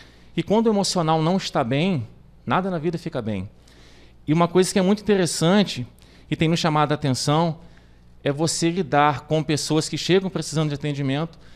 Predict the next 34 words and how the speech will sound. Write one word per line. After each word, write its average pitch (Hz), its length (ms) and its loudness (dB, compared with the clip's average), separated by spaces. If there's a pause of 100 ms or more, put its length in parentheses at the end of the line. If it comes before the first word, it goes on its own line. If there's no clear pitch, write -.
(200)
com 175 140 2
o 190 40 4
emocional 180 800 2
abaladíssimo, 170 840 0 (460)
pessoas 143 400 -2
com 196 100 -4
medo 190 240 2
da 165 80 0
mo-, 135 220 0
da 135 80 -2
morte, 156 340 0
evidente, 131 560 -4 (540)
e 143 80 -2
você 180 240 0
também 190 180 0
não 247 140 2
tem 240 140 2
estrutura 196 420 0
emocional 170 760 0 (420)
e 147 60 -2
ter 185 120 2
que, 214 80 -4
diante 190 380 2
daquela 214 260 2
situação, 190 720 0 (540)
obter 185 320 2
forças 196 420 0
de 175 120 -2
onde 185 240 -2
a - 20 -2
gente 190 240 -4
não 208 80 -4
consegue 190 340 -4
buscar. 110 560 -4